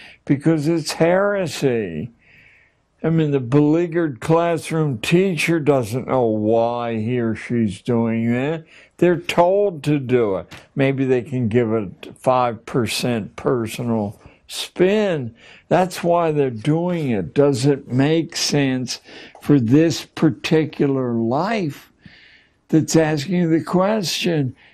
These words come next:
You don't know, and if you started to care, the logic of schooling would, uh, dissolve. You, the, no one is able.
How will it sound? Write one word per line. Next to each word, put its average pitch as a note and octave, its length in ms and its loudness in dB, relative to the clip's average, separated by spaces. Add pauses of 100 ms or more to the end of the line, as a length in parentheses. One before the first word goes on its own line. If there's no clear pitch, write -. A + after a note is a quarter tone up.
(180)
You G3 180 4
don't F#3 400 0
know, F3+ 500 2
and D#3 200 0
if D3 200 -2
you E3 160 0
started E3+ 760 0
to B2+ 180 0
care, A#2 640 0 (1040)
the D3 160 4
logic C3 560 0
of A2+ 140 -2
schooling D#3 800 -2
would, G#2 380 -4
uh, A2 240 -4
dissolve. C#3+ 1000 -2 (1080)
You, C#3+ 360 0
the, - 240 -2 (1000)
no F3 380 2
one C#3+ 340 -2
is C#3+ 300 -2 (160)
able. C#3 800 -2